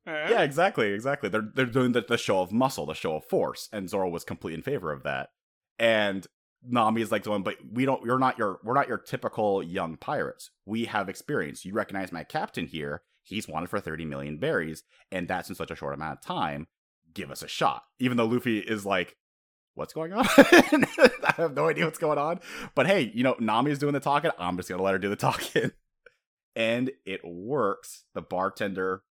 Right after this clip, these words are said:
Speaker 2: gives them their secret code, right? You go through this door, you present to them two hundred berries, right? The two hundred coins.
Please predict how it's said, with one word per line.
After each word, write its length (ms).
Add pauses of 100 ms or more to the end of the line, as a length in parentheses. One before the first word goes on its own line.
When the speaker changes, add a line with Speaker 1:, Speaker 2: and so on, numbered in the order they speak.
(240)
Speaker 2:
gives 260
them 280
their 100
secret 340
code, 360
right? 320 (200)
You 80
go 140
through 160
this 100
door, 440 (260)
you 120
present 280
to 80
them 260
two 260
hundred 280
berries, 380
right? 120
The 80
two 240
hundred 240
coins. 460